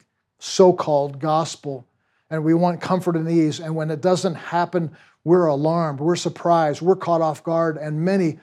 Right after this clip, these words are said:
fall away because they don't get their way. We need to be a different kind of people, a people that understand no matter what happens around us, we are faithful to the Word of God and to the God of the Word. And we're going to do all that God has commanded us to do.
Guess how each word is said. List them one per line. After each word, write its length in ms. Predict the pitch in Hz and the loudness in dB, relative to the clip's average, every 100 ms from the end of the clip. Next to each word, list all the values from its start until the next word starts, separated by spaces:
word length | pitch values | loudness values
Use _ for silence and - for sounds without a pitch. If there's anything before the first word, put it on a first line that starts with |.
| _ | _
fall 380 | - 175 165 160 | -4 0 2 2
away 480 | 156 180 165 139 135 _ _ | 2 2 0 -2 -8 _ _
because 300 | 143 165 - | -6 -6 -2
they 80 | 156 | -2
don't 340 | 160 156 - | -2 -4 -6
get 280 | - 180 175 | 0 2 0
their 180 | 156 143 | -4 -4
way. 400 | 143 139 135 123 _ _ _ _ _ | -4 -6 -8 -14 _ _ _ _ _
We 120 | 165 | 0
need 160 | 185 185 | 0 0
to 60 | 165 | 0
be 140 | 156 | 0
a 80 | 151 | 2
different 380 | 143 175 175 - | -2 -2 -4 -4
kind 200 | 165 151 | -6 -6
of 80 | |
people, 500 | 147 156 156 143 139 - _ _ | -2 -4 -2 -8 -10 -14 _ _
a 40 | - | -4
people 280 | 185 160 | -2 0
that 120 | 170 165 | 0 0
understand 480 | 175 160 - 170 | -2 -4 -4 -4
no 60 | 160 | -2
matter 200 | 170 185 | 0 0
what 120 | 185 | 0
happens 480 | 185 - 180 185 156 | -2 -4 -4 -2 -4
around 400 | 165 160 175 165 | -2 -2 -2 -2
us, 200 | 143 - _ _ 151 | -4 -8 _ _ -2
we 140 | 160 | 0
are 100 | 139 | 0
faithful 460 | - 196 190 180 175 | -2 2 2 2 -4
to 100 | 160 | -4
the 80 | 147 | 0
Word 300 | 156 190 185 | 2 4 4
of 120 | 147 | 0
God 360 | 180 180 185 | 0 2 0
and 160 | 170 147 | -2 -8
to 80 | 156 | -6
the 100 | 139 | -2
God 300 | 160 160 160 | 0 2 0
of 100 | 147 | -2
the 60 | |
Word. 400 | 151 143 139 127 - _ _ - | -2 0 -2 -4 -10 _ _ -4
And 80 | |
we're 100 | 151 | -2
going 200 | 156 156 | 0 -2
to 100 | 156 | -2
do 180 | 143 165 | 2 2
all 180 | 147 143 | 4 2
that 120 | 147 | 0
God 320 | 143 151 147 139 _ _ | -2 0 0 -2 _ _
has 240 | 139 135 | -6 -6
commanded 480 | - 147 151 143 139 | -4 -2 0 0 -2
us 140 | 127 | -4
to 120 | - 135 | -6 -4
do. 300 | 147 143 | 0 0